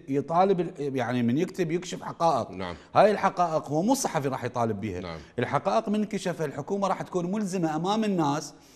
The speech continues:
Speaker 1: بمعالجتها.
Speaker 2: طيب.
Speaker 1: والحكومة ما تريد تعالجها.
Speaker 2: مم.
Speaker 1: خل-، يعني هاي بصراحة،
Speaker 2: مم.
Speaker 1: الحكومة ما تريد تعالج هذه المشاكل لأنه الفساد مستشرب كل الحكومة.
Speaker 2: بالضبط، نعم.
Speaker 1: والحكومة هي نتاج من؟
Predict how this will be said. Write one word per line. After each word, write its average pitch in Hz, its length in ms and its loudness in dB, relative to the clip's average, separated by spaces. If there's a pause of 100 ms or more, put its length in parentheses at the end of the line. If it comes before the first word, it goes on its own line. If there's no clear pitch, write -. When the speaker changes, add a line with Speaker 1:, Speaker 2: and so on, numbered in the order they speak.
(180)
Speaker 1:
بمعالجتها. 147 760 4
Speaker 2:
طيب. 87 300 -6
Speaker 1:
والحكومة 117 360 -2
ما 156 120 0
تريد 180 180 -4
تعالجها. 92 380 -8 (240)
Speaker 2:
مم. 78 280 -12 (500)
Speaker 1:
خل-، 139 260 2
يعني 113 320 -2
هاي 139 180 0
بصراحة، 160 580 2
Speaker 2:
مم. 82 220 -10
Speaker 1:
الحكومة 208 420 2
ما 247 140 4
تريد 240 220 0
تعالج 160 460 -2
هذه 151 260 -2
المشاكل 131 600 -2 (340)
لأنه 208 600 2
الفساد 165 400 0
مستشرب 233 440 2
كل 277 200 0
الحكومة. 147 440 0
Speaker 2:
بالضبط، 110 440 -4 (200)
نعم. 85 200 -10
Speaker 1:
والحكومة 220 600 2
هي 226 100 6
نتاج 226 380 6
من؟ 156 160 0